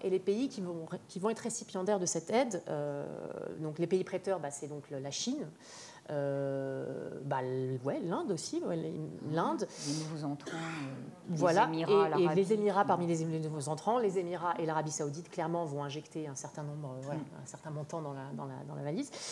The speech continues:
Speaker 1: Et, euh, parmi les pays donc, qui, par contre, vont probablement être récipiendaires de l'aide, c'est, bah, l'Égypte, qui est déjà récipiendaire de l'aide chinoise, à hauteur de plusieurs, euh, euh, milliards de,
Speaker 2: Mm.
Speaker 1: de, de, de, alors, je crois que c'est, par contre, pas en yuan, c'est en dollars encore.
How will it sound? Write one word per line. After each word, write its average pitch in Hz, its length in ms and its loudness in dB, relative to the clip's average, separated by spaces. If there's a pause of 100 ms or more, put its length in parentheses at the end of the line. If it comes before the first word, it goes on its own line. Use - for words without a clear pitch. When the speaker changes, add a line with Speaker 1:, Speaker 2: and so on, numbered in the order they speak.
(360)
Speaker 1:
Et, 208 300 8
euh, 156 300 6
parmi 190 220 4
les 180 80 2
pays 180 200 2
donc, 160 160 -4
qui, - 200 -10
par - 220 -2
contre, 180 220 -4
vont 156 140 -6
probablement 185 540 2
être 170 120 -4
récipiendaires 151 520 -6
de 147 60 -4
l'aide, 220 340 0
c'est, 175 320 0
bah, 147 100 0
l'Égypte, 156 440 -4
qui 208 100 0
est 175 40 6
déjà 214 280 6
récipiendaire 180 520 0
de 160 80 2
l'aide 151 400 -2
chinoise, 160 520 -2 (300)
à 147 120 0
hauteur 170 220 -2
de 156 80 0
plusieurs, 165 460 -2
euh, 139 500 -2 (500)
euh, 139 320 -4
milliards 180 420 2
de, 156 100 0 (280)
Speaker 2:
Mm. 139 40 -4
Speaker 1:
de, 139 340 -4
de, 139 280 -6
de, 147 260 -6 (100)
alors, 156 160 -6
je - 80 -6
crois 262 100 -4
que - 80 -8
c'est, 185 140 -4
par - 240 -8
contre, 240 160 -8
pas 233 100 0
en 202 100 -2
yuan, 208 240 -4
c'est 190 140 -10
en 175 60 -6
dollars 156 360 -4
encore. 151 260 -10